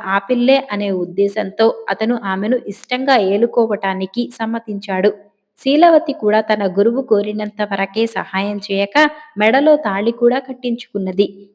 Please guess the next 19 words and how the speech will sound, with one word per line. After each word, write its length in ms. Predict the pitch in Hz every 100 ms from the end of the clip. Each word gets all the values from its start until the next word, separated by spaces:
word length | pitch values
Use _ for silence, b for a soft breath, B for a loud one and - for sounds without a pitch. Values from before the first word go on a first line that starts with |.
| _ -
అందుచేత 480 | 208 233 240 247 285
ఆమె 400 | 269 196 208 247
కూడా 320 | 254 240 233
వివాహానికి 1000 | 196 190 208 208 208 190 185 233 240 - -
ఇష్టపడినట్టే 920 | 220 - 311 311 226 202 190 - 311
అయింది. 560 | 285 233 208 214 - - _ _ -
అటువంటి 460 | 208 302 339 349 320
సందర్భంలో 720 | 240 202 202 196 202 202 226
యజ్ఞదత్తుడు 960 | 214 175 190 240 233 - 202 226 - - - -
సోమభట్టుకు 720 | 254 285 269 226 - 196 262
తన 220 | 247 202
కుమార్తె 540 | 190 185 190 208 208 233
గురించి 460 | 196 190 190 233 -
నిజం 260 | 190 185 214
చెప్పేసి 800 | 202 185 214 208 - 320 - _ -
ఆమె 200 | 220 233
పెళ్లి 340 | 233 208 220 285
ఖాయం 440 | 277 240 240 240
చేయాలి. 720 | 240 214 196 196 208 208 -